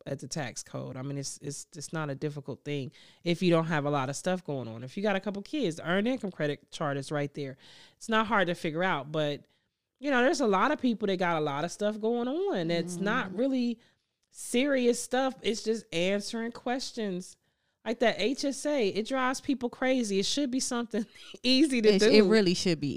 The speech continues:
Speaker 1: It
Speaker 2: easy,
Speaker 1: really
Speaker 2: but they
Speaker 1: should
Speaker 2: really,
Speaker 1: be.
Speaker 2: they really do flip that shit
Speaker 1: They
Speaker 2: upside
Speaker 1: do
Speaker 2: down.
Speaker 1: flip it around and
Speaker 2: Yeah.
Speaker 1: make you think that you don't know how, how you're answering stuff.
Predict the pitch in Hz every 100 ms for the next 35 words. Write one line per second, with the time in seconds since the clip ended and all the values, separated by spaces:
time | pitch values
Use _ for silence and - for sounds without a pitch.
0 | - 427 403 415 415 - 440 415 - 294
1 | 254 254 240 214 208 202 180 175 165 -
2 | 165 523 554 523 554 587 587 554 539 539
3 | 539 494 466 480 508 480 415 415 440 427
4 | 453 440 427 403 381 - 392 359 339 349
5 | 359 320 - - 311 311 285 226 320 392
6 | - 311 311 - 254